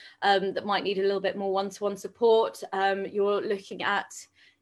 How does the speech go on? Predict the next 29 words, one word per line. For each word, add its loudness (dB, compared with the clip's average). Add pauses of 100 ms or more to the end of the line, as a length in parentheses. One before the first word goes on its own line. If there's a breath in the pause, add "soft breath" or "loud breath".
if -4
there 6
is -4
anybody -4
who -2
physically -2
might -4
need -6
a -6
little -2
bit -6
more -6
support. -2
So -6
if -6
they're -8
feeling -8
particularly -6
lethargic, -4 (340 loud breath)
um, 0
that -4
day, 0 (260 soft breath)
or 0
if, -4
um, 0 (840)
their -6
body's -2
not -4
responding, -6